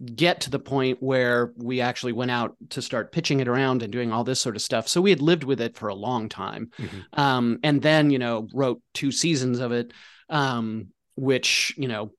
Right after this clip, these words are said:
Speaker 1: by finally being able to kind of get the actors involved, this is the first time that I'd ever worked, you know, we, we didn't have, it was a weird show because we didn't have a writer's room. There was no budget for a writer's room, and there was only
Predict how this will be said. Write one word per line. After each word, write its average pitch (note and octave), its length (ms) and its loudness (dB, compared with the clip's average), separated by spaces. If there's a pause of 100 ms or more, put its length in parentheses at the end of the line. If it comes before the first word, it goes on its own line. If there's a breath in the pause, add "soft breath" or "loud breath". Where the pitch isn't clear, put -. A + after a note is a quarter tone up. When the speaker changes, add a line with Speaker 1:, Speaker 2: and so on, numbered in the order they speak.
(120)
Speaker 1:
by B2+ 260 0
finally C#3 340 0
being B2+ 200 0
able B2 240 0
to A#2 80 -10
kind B2 200 -4
of G#2+ 120 -10
get B2+ 160 -4
the G#2 120 -6
actors C3+ 340 0
involved, B2 560 0 (380 loud breath)
this D3+ 80 0
is C#3 80 2
the C#3+ 60 2
first F3 280 4
time D#3 160 6
that C#3 120 2
I'd C3+ 120 2
ever B2+ 160 0
worked, C3 220 -4
you C#3+ 60 -4
know, B2+ 100 -2
we, D3 280 -2 (120)
we E3 160 0
didn't A3 220 4
have, D#3 520 2
it D3+ 60 -2
was D#3 160 0
a D3 80 2
weird F#3+ 260 4
show E3+ 220 2
because C#3 280 -4
we C3 120 -4
didn't D3+ 200 2
have C3+ 240 -2
a B2 60 -2
writer's C#3 380 0
room. D3+ 340 2 (460 loud breath)
There D3 140 0
was C3+ 120 0
no C#3+ 140 2
budget D3 420 0
for D#3 160 -4
a D#3 60 0
writer's D3 340 0
room, D3 460 0
and C3 400 -4
there C3+ 160 -2
was C3+ 160 -2
only C#3 600 0